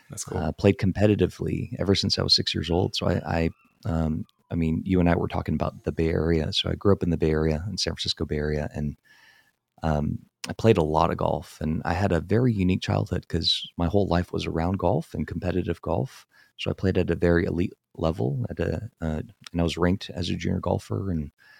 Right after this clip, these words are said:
Speaker 2: um, got a full scholarship to play Division One golf. So I went to Saint Mary's College and, and, um, when I got to Saint Mary's, that's kinda when I started to feel burnout or something happened where I lost my confidence and,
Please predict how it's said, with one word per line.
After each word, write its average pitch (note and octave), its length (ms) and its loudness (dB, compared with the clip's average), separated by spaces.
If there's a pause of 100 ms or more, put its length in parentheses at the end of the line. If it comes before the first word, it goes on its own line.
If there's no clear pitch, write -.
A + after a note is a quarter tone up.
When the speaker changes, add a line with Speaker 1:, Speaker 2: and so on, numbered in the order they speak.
(500)
Speaker 2:
um, F2+ 300 -4
got F#2 160 2
a F2 60 -2
full G2+ 160 -2
scholarship F2+ 540 0
to - 80 -16
play F2 180 -2
Division F2 320 -2
One D#2 120 -2
golf. D2+ 280 -4
So - 120 -4
I F2+ 40 2
went F2+ 160 -6
to - 100 -8
Saint - 180 -2
Mary's D#2+ 220 -4
College E2 560 -4
and, F2 280 -6 (680)
and, F2 460 0
um, F2+ 440 -6 (140)
when F#2 160 -2
I G#2 80 2
got B2 300 -4 (100)
to C#3+ 100 -2
Saint - 320 0
Mary's, F#2+ 720 -2 (200)
that's - 200 -4
kinda C3 300 -2
when G#2+ 240 2
I F2+ 60 4
started F2 520 0
to D#2+ 560 -4 (460)
feel E2 500 -2
burnout D#2 560 -4 (160)
or E2 380 -2
something D#3+ 400 -2
happened F2+ 460 -4
where E2 280 2
I D#2+ 40 2
lost F2+ 280 2
my D#2+ 80 -4
confidence E2 720 -4
and, D#2 240 -4